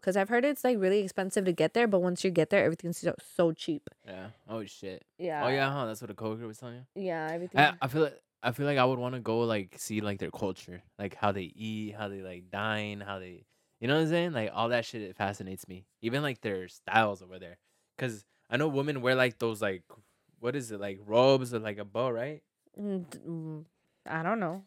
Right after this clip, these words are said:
Speaker 2: I don't know what they're called,
Speaker 1: I
Speaker 2: but
Speaker 1: don't,
Speaker 2: they're
Speaker 1: I don't think you should just, like, just because, you know, like, stigma, I guess you could say.
Speaker 2: What do you mean
Speaker 1: Don't,
Speaker 2: stigma?
Speaker 1: don't like, like, like
Speaker 2: No,
Speaker 1: us
Speaker 2: like, culture. That's,
Speaker 1: Mexicans.
Speaker 2: like, the, they're, like, the roots. Or I would even wanna go, like, see, like, the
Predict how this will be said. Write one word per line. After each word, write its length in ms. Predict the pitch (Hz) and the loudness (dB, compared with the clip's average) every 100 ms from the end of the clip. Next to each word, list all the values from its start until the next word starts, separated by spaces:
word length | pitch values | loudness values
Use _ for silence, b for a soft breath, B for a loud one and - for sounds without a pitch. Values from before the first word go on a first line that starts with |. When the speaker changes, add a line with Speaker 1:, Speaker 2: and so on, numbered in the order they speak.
| - | 0
Speaker 2:
I 80 | 147 | 2
don't 80 | |
know 60 | 175 | 4
what 100 | 165 | 0
they're 80 | 123 | -2
called, 220 | 131 127 | -4 8
Speaker 1:
I 100 | 220 | 12
Speaker 2:
but 40 | 269 | 12
Speaker 1:
don't, 160 | 311 | 10
Speaker 2:
they're 80 | 240 | 12
Speaker 1:
I 120 | 240 | 12
don't 160 | 294 294 | 12 8
think 180 | 247 208 | 4 4
you 100 | 202 | -2
should 160 | 202 | -2
just, 380 | 180 180 - - | 0 0 -2 2
like, 240 | 180 160 - - | 4 4 2 0
just 180 | 202 | 0
because, 720 | 185 220 214 175 - - - - b b b b _ | 2 2 0 0 -8 -10 -12 -16 b b b b _
you 60 | 190 | -14
know, 200 | 196 214 _ _ _ _ _ _ - | -12 -14 _ _ _ _ _ _ 4
like, 160 | 202 | 4
stigma, 460 | - - 190 214 220 | 4 2 4 2 0
I 140 | 226 | -2
guess 240 | 226 240 - | -2 -4 -6
you 80 | 226 | -8
could 120 | 233 | -6
say. 100 | 220 | -4
Speaker 2:
What 80 | 208 | -2
do 60 | |
you 40 | 190 | -2
mean 60 | 180 | -2
Speaker 1:
Don't, 60 | |
Speaker 2:
stigma? 120 | 170 202 | -4 -2
Speaker 1:
don't 140 | 185 185 | -2 -2
like, 240 | 180 - | -6 -6
like, 240 | 165 165 - _ _ _ _ | -8 -8 -12 _ _ _ _
like 80 | 196 | 8
Speaker 2:
No, 80 | 208 | 10
Speaker 1:
us 60 | |
Speaker 2:
like, 160 | 185 151 | 12 12
culture. 320 | 190 208 175 | 8 8 6
That's, 180 | 127 131 | 4 4
Speaker 1:
Mexicans. 20 | |
Speaker 2:
like, 360 | 156 123 120 110 | 0 -2 -4 -2
the, 80 | 117 | 0
they're, 80 | 110 | 0
like, 160 | 107 | -2
the 80 | 135 | 0
roots. 300 | 180 175 120 | 4 4 2
Or 100 | 104 | 2
I 140 | 107 | 4
would 160 | 113 117 | 4 0
even 180 | 120 120 | -4 -2
wanna 160 | 120 113 | -4 0
go, 220 | 117 113 | 0 2
like, 220 | 107 101 | 0 -2
see, 200 | - 110 | -6 -4
like, 240 | 104 101 - | -4 -4 -8
the 180 | 98 | -12